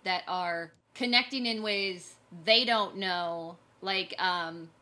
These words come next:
Will Smith's girlfriend with the president's wife, where you don't know that obviously all of those pieces are going to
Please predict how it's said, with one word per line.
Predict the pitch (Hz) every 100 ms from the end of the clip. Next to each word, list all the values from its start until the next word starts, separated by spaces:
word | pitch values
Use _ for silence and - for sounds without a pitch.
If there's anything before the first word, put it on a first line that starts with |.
| _
Will | 180 196
Smith's | 196 226 214 -
girlfriend | 240 247 233 - 180 165 165 160 _ _
with | 185 185 180 175 170 - -
the | 190
president's | - 196 180 180 180 -
wife, | 190 226 196 165 - _ _
where | 208
you | 233 247
don't | 247 -
know | 214 208 185 - _
that | 190 185
obviously | - 214 208 208 196
all | - 196
of | 214 190
those | 202 190
pieces | 202 185 190 180 -
are | 175 170 156
going | 175 185 175 175 -
to | 185 170 170